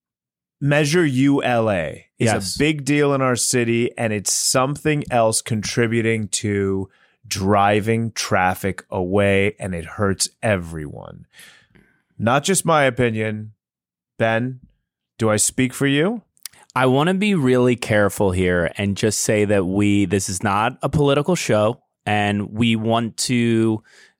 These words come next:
Speaker 2: not make anyone upset, but we did a little bit of research. We looked around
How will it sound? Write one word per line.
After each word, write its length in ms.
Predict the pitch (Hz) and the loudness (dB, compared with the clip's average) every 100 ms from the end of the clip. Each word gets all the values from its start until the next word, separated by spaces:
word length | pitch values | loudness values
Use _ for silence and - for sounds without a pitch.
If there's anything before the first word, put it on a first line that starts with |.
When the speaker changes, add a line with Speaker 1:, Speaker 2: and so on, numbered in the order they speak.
| _ | _
Speaker 2:
not 600 | 113 117 120 123 127 123 _ _ _ | -2 2 2 2 0 -4 _ _ _
make 300 | 120 117 113 | -2 0 0
anyone 340 | 117 113 110 107 | 0 2 2 0
upset, 480 | 92 - 110 101 - | 0 -2 0 -2 -4
but 400 | 113 151 135 85 _ _ _ _ _ _ _ _ _ _ - | -2 0 0 -2 _ _ _ _ _ _ _ _ _ _ -10
we 100 | 110 | -6
did 140 | 95 123 | 0 2
a 40 | |
little 160 | 160 165 | 2 0
bit 100 | 180 | 0
of 100 | 190 | 2
research. 720 | 156 131 135 123 127 - - _ _ _ _ _ _ _ _ _ | 0 0 0 0 -2 -8 -12 _ _ _ _ _ _ _ _ _
We 100 | 110 | -2
looked 260 | 117 120 | -2 0
around 800 | 170 156 151 139 135 131 135 - | 0 2 2 2 2 2 -2 -6